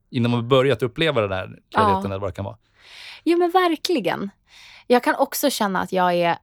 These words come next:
Speaker 2: eller så här, jag är verkligen jättedålig på att vara i nuet.
Speaker 1: Mm.
Speaker 2: Ehm, det, det är nog... Eh, jag, jag har en an-, ett annat sånt här jätte-,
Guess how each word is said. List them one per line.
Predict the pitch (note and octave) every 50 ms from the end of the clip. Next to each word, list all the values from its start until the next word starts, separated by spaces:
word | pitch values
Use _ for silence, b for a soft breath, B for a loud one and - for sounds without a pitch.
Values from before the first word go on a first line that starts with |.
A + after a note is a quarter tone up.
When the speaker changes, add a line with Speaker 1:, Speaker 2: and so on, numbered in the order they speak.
| _ _ _ _ _ _
Speaker 2:
eller | - G#3+ A#3 A#3+ - -
så | - C4
här, | A3+ - - - -
jag | - F#3 F#3+ G3+ G3+ G3 -
är | F3+ F3 E3+ E3
verkligen | E3 F3+ F3 E3+ E3 - - A#3+ G#3+ F3+ F3 E3+
jättedålig | F3+ F3+ - - F3+ G3 A#3 G#3 - - - E3+ F3+ - _ _ _
på | - F#3
att | F3+
vara | F3+ F#3 F#3 F3+ F#3
i | F#3
nuet. | G3 G3+ G#3 F#3 - - - - - - _ _ b b b b b b b b b
Speaker 1:
Mm. | G2 G2 G2+ G#2 A2+ B2 C3+ C3+ _
Speaker 2:
Ehm, | - G3+ G3+ G3 F#3+ F#3+ F#3+ F#3+ F#3 F#3 F3+ F3+ F3+ F3+ F3+ F3 - _ _ _ _ _ _ _ _ _ _ _
det, | A3 G3+ B3 B3+ B3 A#3+ -
det | - G3+ B3 B3+ B3+ A#3+ C#4+ D4
är | C#4+
nog... | C4+ A#3+ A3+ A3 G#3+ G#3 G3+ G3 F3+ G3
Eh, | G3 G3 F#3+ F#3+ F#3+ F3+ - - _ _ _ _ _ _ _ _ _ _ _ _ _ _ _
jag, | - B3 B3 B3+
jag | C4 B3
har | B3 C#4+ C#4
en | B3+ -
an-, | C#4 C#4 C4 B3+
ett | - B3+ B3 B3
annat | C4+ C4 C4+ C#4+ D#4 C4+ -
sånt | - G#3+ G3 -
här | - F#3 F3+ F3 E3+ -
jätte-, | F#3+ F#3 G#3 G3 - - _ _ _ - F#3 F3 E3+ E3 E3+ F3